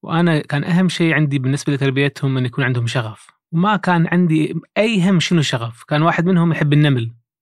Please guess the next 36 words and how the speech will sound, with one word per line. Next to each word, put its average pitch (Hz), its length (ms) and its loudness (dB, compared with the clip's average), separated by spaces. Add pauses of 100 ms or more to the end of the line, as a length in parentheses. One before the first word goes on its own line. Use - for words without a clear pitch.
(560)
قلت: 170 120 -2
"ما 220 60 0
يخالف، 135 420 -2
هالنمل 170 400 2
ممكن 156 280 0
باكر 143 300 0
يصير 135 460 -4
عالم 135 360 0
حشرات، 151 520 -2
أو 147 100 -4
ممكن 127 200 -4
يصير 127 200 -4
طبيب، 160 460 0 (520)
أو 185 80 2
يصير 208 220 -2
اللي 214 140 -2
هو، 135 260 -2 (580)
بس 156 180 -4
المهم 165 240 2
عنده 165 220 2
شيء، 170 420 -2 (220)
عنده 143 160 0
شغف 143 300 -4
تجاهه"، 117 540 -8
لأن 139 140 -2
الشغف 175 340 -2
ممكن 160 220 0
يتحول، 147 480 -2 (640)
لكن 151 240 0
لازم 165 220 2
يبتدي 156 360 0
بالبدايات 143 680 0
وهو 135 180 0
صغير. 120 280 -6
فشنو 185 280 -2
الطرق؟ 160 420 -2